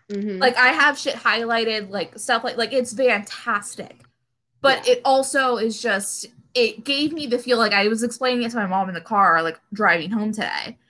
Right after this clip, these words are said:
Speaker 2: And
Speaker 1: Mm.
Speaker 2: it just feels like when you're given assigned reading in school and that you don't do it. It's like
Speaker 1: Yeah.
Speaker 2: that, like, my English teacher, like, yelled at me at one point. She's like, "You read, like, three books in the past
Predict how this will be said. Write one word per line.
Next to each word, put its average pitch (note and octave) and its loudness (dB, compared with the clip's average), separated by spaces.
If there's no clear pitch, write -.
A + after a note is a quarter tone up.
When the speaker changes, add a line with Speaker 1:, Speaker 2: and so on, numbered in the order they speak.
Speaker 2:
And G#3+ 4
Speaker 1:
Mm. - -20
Speaker 2:
it B3+ 2
just C4 -6
feels C4+ -2
like C4+ 0
when C4 -4
you're G#3+ 0
given B3 2
assigned A3 2
reading G#3+ -2
in G#3 -6
school G#3+ -4
and A#3 6
that A3 4
you A3+ 6
don't G3+ 4
do G3 -2
it. - -8
It's B3+ 4
like C4 4
Speaker 1:
Yeah. A3 -4
Speaker 2:
that, A#3+ 2
like, B3+ 2
my D4 4
English D#4+ -4
teacher, A#3+ -4
like, A3 -4
yelled G#3+ -2
at A#3+ -6
me A#3 -2
at G3+ -6
one A#3+ -2
point. A#3 -8
She's B3 -10
like, B3+ 0
"You D#4 0
read, E4+ 0
like, A#3+ -2
three F#4+ -4
books F4+ -2
in C4 -4
the B3+ -4
past C#4+ 0